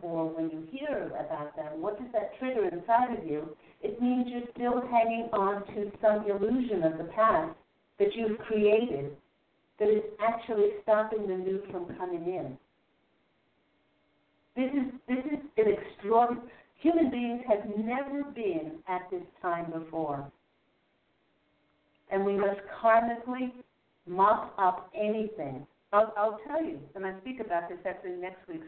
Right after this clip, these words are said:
program, which is going to be very similar to this, because the, the Posse of Angels are really, really stressing this and emphasizing this for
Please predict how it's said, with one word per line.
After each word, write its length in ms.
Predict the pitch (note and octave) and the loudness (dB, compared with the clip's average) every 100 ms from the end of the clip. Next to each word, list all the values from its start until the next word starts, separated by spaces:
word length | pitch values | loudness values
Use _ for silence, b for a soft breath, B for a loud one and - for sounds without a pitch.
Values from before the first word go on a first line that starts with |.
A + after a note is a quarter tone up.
| - | -10
program, 440 | F#3 E3+ E3 D#3+ D#3+ | -6 -4 -4 -4 -4
which 80 | |
is 80 | E3+ - | -8 -8
going 180 | E3+ E3 | -6 -6
to 80 | |
be 300 | E3 E3 D#3+ - _ | -4 -4 -4 -10 _
very 260 | F#3+ F3 - | 0 0 0
similar 300 | A3+ G3+ F3 | 0 2 2
to 140 | D#3 E3+ | -2 -4
this, 220 | D#3 D#3+ - | -4 -6 -6
because 400 | E3 E3 E3+ E3 D#3+ b b - | -6 -2 -2 -2 -8 b b 2
the, 240 | G3 F#3+ F#3+ | 6 6 4
the 100 | F#3 | 6
Posse 280 | A3 A3 G#3 | 4 4 2
of 80 | F#3 | 0
Angels 300 | F3+ F3+ F3 | -2 -2 -4
are 100 | F3 E3+ E3+ _ _ _ _ _ _ - | -6 -8 -14 _ _ _ _ _ _ -14
really, 640 | F3+ F#3+ A3+ A3 D#3+ D#3+ - _ _ F#3+ | -6 0 4 4 4 0 -8 _ _ -4
really 460 | G#3+ A3 E3 D#3+ | 4 6 6 2
stressing 420 | - G#3 G#3 F#3 D#3+ | 4 4 4 0 0
this 160 | D#3+ D#3+ - | -2 -4 -6
and 100 | F3 G3 | -6 -2
emphasizing 640 | G3 G3 G3 E3+ E3+ E3 | -4 -4 0 0 0 -2
this 160 | D#3+ D#3+ | -4 -6
for 160 | - - | -8 -10